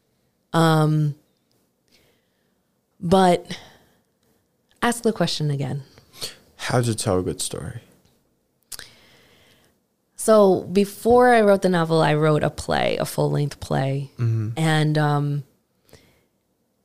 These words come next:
Speaker 1: and one of my teachers, um, it's a, a remote situation, or
Speaker 2: Mm-hmm.
Speaker 1: I,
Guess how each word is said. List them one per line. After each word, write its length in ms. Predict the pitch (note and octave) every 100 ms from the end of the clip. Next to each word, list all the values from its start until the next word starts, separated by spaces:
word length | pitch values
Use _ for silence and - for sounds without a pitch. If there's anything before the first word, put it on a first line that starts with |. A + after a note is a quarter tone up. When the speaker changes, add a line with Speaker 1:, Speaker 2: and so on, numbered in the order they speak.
| _
Speaker 1:
and 680 | F3 E3+ E3 D#3+ D#3+ D#3+ D3+ - _ _ _ _ _ _ _ _ _ -
one 320 | F3 F#3 G3
of 140 | F#3
my 160 | F3+ E3
teachers, 1000 | - F3 - D#3+ D3+ D3+ D3+ D3 - - - -
um, 600 | D3 C#3+ C#3+ C#3+ C#3+ -
it's 140 | -
a, 80 | C#3 D3
a 160 | - D3+
remote 440 | D3 D3+ D3 -
situation, 800 | - - - - D3+ - C#3+ C#3+ C#3+
or 220 | B2 B2
Speaker 2:
Mm-hmm. 220 | A2+ A#2
Speaker 1:
I, 80 | -